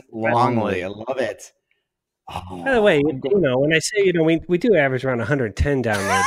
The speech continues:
Speaker 3: but we, we were in the low thirties last week. But I know Clint Longley is among, among the, those of you who downloaded the show last week are our, you know,
Speaker 2: Did you
Speaker 3: are,
Speaker 2: spell
Speaker 3: you're our
Speaker 2: it?
Speaker 3: legacy.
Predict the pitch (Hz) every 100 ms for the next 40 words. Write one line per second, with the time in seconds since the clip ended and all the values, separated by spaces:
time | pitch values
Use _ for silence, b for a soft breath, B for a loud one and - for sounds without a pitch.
0 | 1077 - 107 104 101 117 110 117 127 165
1 | 175 170 165 151 135 135 123 120 143 123
2 | 120 123 147 151 - 151 123 123 123 120
3 | 110 107 113 110 110 113 113 - 123 117
4 | 110 101 95 _ _ _ - 156 156 151
5 | 143 123 135 113 120 123 127 120 117 -
6 | 123 117 113 - 117 - 104 101 98 95
7 | - - 113 98 98 - 117 147 139 117
8 | - 135 107 95 131 143 -